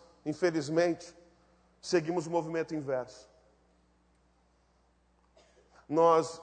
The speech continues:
costumamos enfrentar as pessoas e não os principados e potestades. A nossa violência geralmente está contra o outro, contra aquele que deve ser amado.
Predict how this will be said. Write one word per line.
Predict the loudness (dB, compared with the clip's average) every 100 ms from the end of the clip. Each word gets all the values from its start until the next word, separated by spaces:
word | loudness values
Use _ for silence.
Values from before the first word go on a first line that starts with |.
| -12
costumamos | -6 -4 -4 2 2 2 -4
enfrentar | -6 -6 2 2
as | 2 -2
pessoas | -4 -4 -6 -6 -4 -6 -12 -20 -20 _ _ _ _ _ _ _ _ _ _ _ _ _ _ _ _ _
e | -2
não | 2 2
os | 2
principados | -8 -6 0 0 -2
e |
potestades. | -12 -12 -14 -14 -16 -20 -20 _ _ _ _ _ _ _ _ _ _ _ _ _ _ _ _ _ _ _ _ _ _ _ _ _ 2
A | 4
nossa | 4 2
violência | 2 2 2 2
geralmente | 2 2 0 -2
está | -8 0 6 6 6 0 -12 -8
contra | 2 2 2 0 2
o |
outro, | 0 0 0 -6 -16 -20 _ _ _ _ _ _ _ _ _ _ _ _ _ _ _ -16
contra | 0 2 4
aquele | 2 2 2
que | 0
deve | 0 0 0
ser | -2 -2
amado. | 0 -2 -4 -8